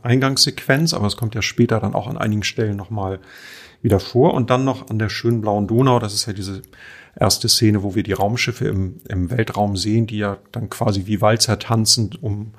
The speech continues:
um dieses sich drehen, um diese sich drehende Raumstation herum. Also das war auch im Grunde revolutionär. Also so hat bis dahin, glaube ich, niemand Filmmusik im Film eingesetzt.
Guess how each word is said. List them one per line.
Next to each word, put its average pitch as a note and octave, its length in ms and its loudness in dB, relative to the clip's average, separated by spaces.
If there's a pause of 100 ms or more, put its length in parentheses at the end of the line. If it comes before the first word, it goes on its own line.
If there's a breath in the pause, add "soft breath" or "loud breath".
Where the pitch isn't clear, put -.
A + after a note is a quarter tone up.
(360 loud breath)
um G#2+ 120 2
dieses G2 240 4
sich - 200 -2
drehen, A2 340 4
um G#2+ 120 -2
diese A2 200 -10
sich F#2 180 -16
drehende G2+ 320 0
Raumstation G#2 800 -4 (540 loud breath)
herum. F#2+ 400 0 (320)
Also G2+ 180 -2
das - 280 -2
war A2+ 200 4
auch - 180 0 (240)
im G#2+ 140 0
Grunde G#2+ 340 2
revolutionär. G#2 720 0
Also A2 180 -8
so G#2 220 -2
hat - 240 -10
bis - 220 0
dahin, A2 340 4
glaube G#2+ 200 -4
ich, - 100 -12
niemand A2 400 0
Filmmusik G#2 920 0 (380 soft breath)
im G#2 100 0
Film F#2+ 280 2
eingesetzt. - 720 -4